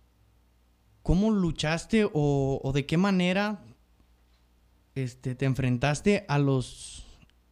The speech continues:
comentarios negativos, si los tuviste. O no sé si nada más, este, fue como que, pues, la gente decía, como ahorita comentaste, "Chido, güey, pues, está, está perrón que sacaste tu, tu libro, güey", pero, pues,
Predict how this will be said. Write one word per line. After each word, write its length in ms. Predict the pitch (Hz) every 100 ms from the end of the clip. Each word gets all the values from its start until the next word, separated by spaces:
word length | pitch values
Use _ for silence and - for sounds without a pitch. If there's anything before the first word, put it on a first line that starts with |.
| _ _ _ _ _ _ _ -
comentarios 480 | 151 147 147 165 175
negativos, 580 | 156 123 - 156 151 135
si 60 |
los 160 | 120 -
tuviste. 500 | 123 120 127 - - - _ _ _ _ -
O 100 | 147
no 140 | 156
sé 140 | 165
si 120 | 143 151
nada 280 | 143 147
más, 280 | 147 147 147
este, 280 | 147 123 127
fue 140 | 127
como 300 | 131 156 143
que, 420 | 135 127 120 113 113
pues, 100 | 120
la 100 | 127
gente 260 | 139 143
decía, 580 | 135 127 120 139 127 123
como 220 | 123 127
ahorita 240 | 127 131 139
comentaste, 480 | 131 127 131 131 127
"Chido, 280 | 143 185 220
güey, 160 | 233
pues, 120 | - 156
está, 120 | 170
está 320 | 165 - 147
perrón 340 | 160 156 165
que 140 | 170 160
sacaste 480 | 139 143 147 160 147
tu, 280 | 143 135
tu 120 | 139 151
libro, 220 | 180 233
güey", 160 | 247 226
pero, 180 | 165
pues, 140 | 165